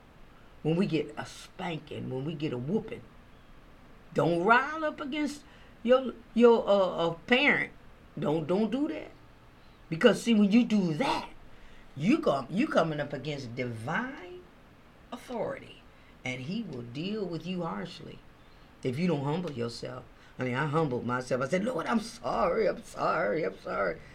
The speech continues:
I humbled myself and went on in the corner and sat down like I was supposed to and learned some stuff. And then, little by little by little, he put me back up.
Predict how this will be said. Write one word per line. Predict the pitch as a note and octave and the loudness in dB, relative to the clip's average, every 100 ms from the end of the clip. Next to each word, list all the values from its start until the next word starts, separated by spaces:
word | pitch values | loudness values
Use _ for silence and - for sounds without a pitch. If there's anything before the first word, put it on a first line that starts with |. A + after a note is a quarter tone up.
| - - | -16 -2
I | C#3+ | -2
humbled | - D3+ F3+ C3 A2+ | -2 0 0 0 -4
myself | A#2+ C#3 D3 A2+ F#2+ - - - - - - - - - - - | -4 -4 -4 -6 -10 -10 -14 -20 -20 -20 -20 -20 -20 -20 -18 -4
and | D3 C3+ | -2 -2
went | C3+ C#3 | -2 -2
on | C3+ D3+ | -2 -2
in | D#3+ F3 G3+ | -2 0 -2
the | A#3+ - - | -4 -10 -18
corner | - B3 F#3+ F3+ - | -6 -4 -2 -6 -6
and | D3+ C#3+ | -6 -8
sat | - E3 | -6 -4
down | D#3+ C#3 A#2 E3+ - - - - - - | -4 -4 -8 -10 -18 -20 -20 -20 -14 -6
like | C#3 C#3 B2+ - - | -2 -2 -4 -8 0
I | C3+ C#3 | 2 2
was | D#3 | 0
supposed | G3 F3+ D#3 C#3+ C#3 - | -4 -4 -4 -4 -8 -10
to | C#3 C#3 - - - | -10 -10 -16 -8 0
and | B2+ B2 | 2 4
learned | C3 C3+ D3 D3 D3 | 2 4 2 0 -6
some | - E3+ | -8 -8
stuff. | - - C#3 C3+ D3 - - - - | -8 -8 -8 -8 -10 -14 -20 -20 -6
And | C#3 C3+ A#2+ | 0 0 0
then, | D3+ A#3 A#3 D3+ - - | 4 6 6 2 -4 -6
little | D3 D3 D#3 G#3 D4 F4 F#4+ - - | -2 0 2 2 2 -2 -8 -10 -4
by | B2+ | -4
little | A2 B2+ C3+ G3+ B3 C4+ - | -2 -2 0 0 0 -4 -8
by | G#3+ A3+ | -6 -6
little, | C4 F#3 D#3 | -6 -6 -6
he | D#3 D#3 | -6 -8
put | - D#3 - - | -6 -6 -6 -6
me | D#3 F3+ | -6 -6
back | D#3 C#3+ F#3 | -6 -8 -8
up. | D#3 | -10